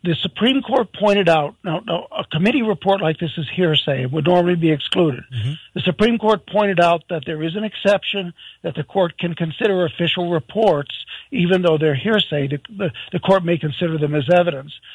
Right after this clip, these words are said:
Speaker 1: However, <laughs> there were no indications of reliability on the January sixth report. Unlike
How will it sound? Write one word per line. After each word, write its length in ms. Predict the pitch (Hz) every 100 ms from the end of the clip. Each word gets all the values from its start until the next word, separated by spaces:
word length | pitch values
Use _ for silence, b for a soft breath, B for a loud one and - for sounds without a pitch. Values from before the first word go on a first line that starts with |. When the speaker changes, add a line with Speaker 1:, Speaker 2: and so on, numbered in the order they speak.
| B B B
Speaker 1:
However, 580 | - 202 208 185 180 - _ _ _ _ _ _ _
<laughs> 320 | - - 196 - B B B B -
there 100 | 214
were 100 | 202
no 220 | 269 285
indications 560 | 202 - 202 160 185
of 120 | 156 143
reliability 960 | 156 156 185 165 139 165 180 151 143
on 140 | 143
the 80 | 151
January 580 | 143 156 156 151 147 143 -
sixth 260 | 190 -
report. 360 | 151 - 147 139
Unlike 340 | - 240 220